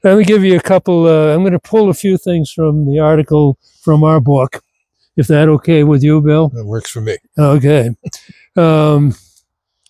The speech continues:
Speaker 1: first of all, when he was born, he was supposedly born wearing logging boots, holding an axe, chewing tobacco, and smoking a pipe.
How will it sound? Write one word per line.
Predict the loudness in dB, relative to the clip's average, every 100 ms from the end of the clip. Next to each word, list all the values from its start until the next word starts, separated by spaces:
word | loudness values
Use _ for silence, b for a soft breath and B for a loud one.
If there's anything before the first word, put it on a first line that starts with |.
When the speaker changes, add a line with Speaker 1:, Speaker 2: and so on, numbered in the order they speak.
| _ -20 _
Speaker 1:
first | -2 0 0
of | 0
all, | 2 2 0 -4 b
when | -4 0
he | 0
was | 0 -2
born, | -4 0 2 2 2 0 -4 -6 _ _ _ _ b b b b b _ _
he | 0 2
was | 0
supposedly | -4 -2 0 0 -2 0 0 0
born | 0 0 0 0 0
wearing | 0 2 0 0 0
logging | 0 0 0 0 -4 -2
boots, | -2 -2 -4 -14 -14 _ _ _ _
holding | 0 2 2 2 2
an | 0
axe, | 0 0 -2 -8 -18 -18 _ _ -4
chewing | 0 2 2 0
tobacco, | 0 0 0 -2 -2 0 0 0
and | -2
smoking | -6 -4 -4 -2 -2 -2
a | -2
pipe. | 0 0 -2